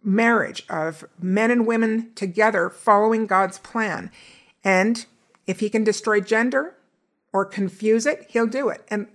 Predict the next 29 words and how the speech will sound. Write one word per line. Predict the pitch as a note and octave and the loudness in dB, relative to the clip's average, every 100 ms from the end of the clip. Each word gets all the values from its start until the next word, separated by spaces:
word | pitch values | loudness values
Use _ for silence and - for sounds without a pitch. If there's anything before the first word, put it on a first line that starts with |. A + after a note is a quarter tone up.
| - | -14
he | F#3 G#3 | -6 0
has | A#3 A#3 | 0 -2
had | G#3+ G#3+ F#3 G3 - _ _ | 0 2 2 -2 -10 _ _
quite | - - A3 A3+ | -8 2 2 4
the | A#3 | -2
toehold | A#3 A#3 G3 E3+ - - | -2 -2 -2 -4 -6 -10
in | G#3 F#3+ | -6 -2
our | F#3 | -2
world. | F3 G3+ F#3 - _ - _ _ _ _ _ | 0 -2 -4 -8 _ -20 _ _ _ _ _
Well, | G#3+ F#3+ | 4 4
it's | F#3 | 2
not | F3+ F3 | -4 -8
a | |
toehold | - - F3+ G3 | -8 -10 -10 -10
anymore. | A3+ F3+ G3 | -12 -8 -8
It's | G3 G3 | -6 -8
a | |
flood, | - F#3+ F3+ E3+ | -6 -4 -2 -4
but | - - - | -8 -10 -10
it's | - F#3 - | -10 -8 -4
amazing | G#3 A#3 E4 A#3 | -2 0 -2 -2
how | F#3 F#3 | -2 -2
quickly | E3+ - A#3+ A#3 F#3 | -2 -6 -4 -2 -4
it | - | -2
went | G3+ A3+ | -6 -6
from | - F3+ | -8 -12
toehold | E3+ G#3 F#3 F#3 F#3 - - | -8 -4 -4 -4 -6 -10 -14
to | F#3 | -12
flood. | - A#3+ F#3 | -6 -4 -6